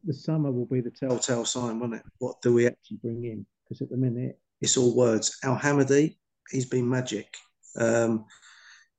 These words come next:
we just look like a mini Charlton. I don't know what you guys think at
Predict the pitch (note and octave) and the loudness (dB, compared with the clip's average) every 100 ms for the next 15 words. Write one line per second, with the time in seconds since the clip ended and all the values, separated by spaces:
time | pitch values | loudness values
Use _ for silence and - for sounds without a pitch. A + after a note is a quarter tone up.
0 | _ - C3+ G3 - A3 G#3 F3 F3 E3+ | _ -2 2 4 4 2 2 2 6 8
1 | D#3+ D#3 E3 D3 A2+ F#2+ B2 D3 C#3 C#3+ | 8 6 2 2 -2 -4 0 4 4 4
2 | C3+ A#2+ G#2+ - A#2 - | 4 4 2 0 -2 -6